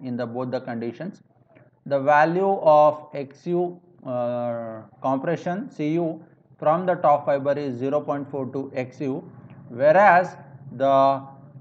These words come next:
flange is having stress block at the center, which will be coming as point D effective depth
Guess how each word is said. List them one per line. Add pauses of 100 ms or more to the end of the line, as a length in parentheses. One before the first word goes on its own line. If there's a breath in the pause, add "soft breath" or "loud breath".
(120)
flange (560)
is
having
stress
block
at
the
center,
which
will
be
coming
as (480)
point
D
effective
depth